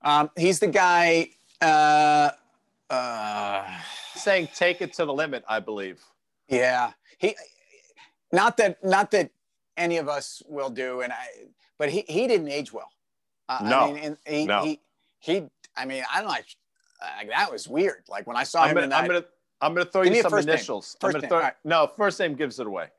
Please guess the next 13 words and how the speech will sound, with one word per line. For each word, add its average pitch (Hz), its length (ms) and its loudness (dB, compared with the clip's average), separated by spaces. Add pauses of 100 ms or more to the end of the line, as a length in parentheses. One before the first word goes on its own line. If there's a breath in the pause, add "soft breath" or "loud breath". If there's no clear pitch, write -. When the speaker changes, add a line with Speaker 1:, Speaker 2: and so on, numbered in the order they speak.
(240)
Speaker 1:
All 139 60 -4
right. 123 80 -4
Speaker 2:
First 175 220 0
name 156 180 0
gives 127 260 0
it 120 60 -6
away. 98 280 -4 (300)
Uh, 120 220 2 (140)
R 170 380 4
M, 120 380 -6 (220)
R 156 480 -2 (300)
M. 117 420 -10 (580)
Speaker 1:
Randy? 165 560 0